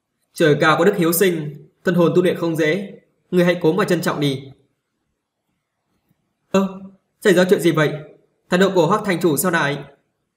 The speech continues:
Vừa rồi thành chủ Chính Dương muốn sử dụng Minh Dương Quyết, có ý đồ khám phá đạo nhân kia. Công pháp lại bị phá trong nháy mắt. Tên đạo nhân này tu vi tuyệt đối còn trên cả thành chủ Chính Dương nữa.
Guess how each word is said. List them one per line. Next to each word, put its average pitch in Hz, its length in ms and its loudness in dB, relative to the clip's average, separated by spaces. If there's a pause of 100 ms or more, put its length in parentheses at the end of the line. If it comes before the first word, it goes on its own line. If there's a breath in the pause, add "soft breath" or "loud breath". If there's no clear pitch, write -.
(2500)
Vừa 185 100 6
rồi 180 120 6
thành 175 180 2
chủ 160 180 4
Chính 165 180 -2
Dương 180 540 2
muốn 196 120 2
sử 247 100 2
dụng 185 260 2
Minh 190 200 0
Dương 180 200 2
Quyết, 247 140 2 (300)
có 165 100 2
ý 185 140 2
đồ 185 240 4
khám 160 180 -4
phá 160 120 0
đạo 185 120 0
nhân 180 180 0
kia. 165 260 -2 (640)
Công 185 180 0
pháp 233 160 -2
lại 196 120 -2
bị 170 200 0
phá 151 160 -2
trong 185 180 -4
nháy 165 140 -2
mắt. 220 140 -4 (760)
Tên 208 100 4
đạo 185 100 4
nhân 180 140 2
này 147 280 2
tu 185 80 6
vi 180 240 2
tuyệt 185 140 4
đối 165 280 2 (220)
còn 175 140 0
trên 190 160 2
cả 170 120 2
thành 156 160 -2
chủ 156 160 2
Chính 160 120 -2
Dương 185 160 4
nữa. 190 220 0